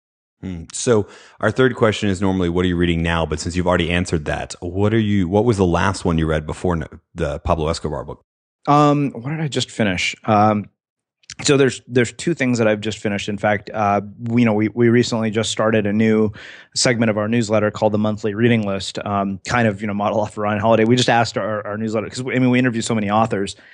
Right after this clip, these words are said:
Speaker 2: and I read, you know, at least ten books a month. Uh, so I think the one I finished, there are two that I finished right before this that are fresh on my mind. Um, actually, I can give you three.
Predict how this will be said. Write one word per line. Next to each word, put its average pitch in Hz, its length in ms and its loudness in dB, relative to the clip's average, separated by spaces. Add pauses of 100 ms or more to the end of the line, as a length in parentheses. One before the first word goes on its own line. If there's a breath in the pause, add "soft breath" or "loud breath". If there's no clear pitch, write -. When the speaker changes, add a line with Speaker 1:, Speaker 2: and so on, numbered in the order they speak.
(180 loud breath)
Speaker 2:
and 123 220 2
I 117 40 2
read, 110 360 0 (140)
you 113 100 0
know, 104 180 -2
at 107 240 -2
least 117 280 2
ten 110 200 2
books 104 220 -2
a 104 60 -2
month. 101 340 -2 (440 loud breath)
Uh, 120 280 4 (140)
so 143 180 0
I 131 60 4
think 123 180 -6
the 202 80 2
one 160 140 2
I 139 60 2
finished, 127 260 -4
there 127 80 -2
are 117 40 -2
two 220 200 -2
that 120 100 4
I 135 60 4
finished 120 320 -2
right 113 140 2
before 113 300 -2
this 104 240 -2
that 110 140 2
are 107 160 2
fresh 117 300 0
on 110 80 -4
my 104 100 -6
mind. 101 500 -4
Um, 101 580 0 (180)
actually, 131 220 4
I 123 40 4
can 127 120 0
give 104 100 -2
you 98 80 -8
three. 98 400 -8